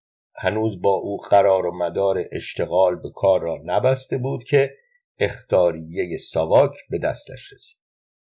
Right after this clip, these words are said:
دادن شغل حساس به مهندس احمد آشورپور به مصلحت نیست. پیرنیا با مشاهدهٔ این دستورالعمل دچار تردید شد، ولی چون از سوی مدتی گذشت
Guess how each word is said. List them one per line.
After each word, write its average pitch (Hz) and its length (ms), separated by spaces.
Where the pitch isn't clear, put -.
دادن 101 600
شغل 95 460
حساس 131 1000
به 87 100
مهندس 82 600
احمد 95 420
آشورپور 90 1120
به 92 100
مصلحت 78 680
نیست. 117 460
پیرنیا 151 500
با 147 180
مشاهدهٔ 120 540
این 131 380
دستورالعمل 101 1160
دچار 98 380
تردید 104 580
شد، - 240
ولی 123 240
چون 139 280
از 101 340
سوی 127 460
مدتی 104 560
گذشت 92 520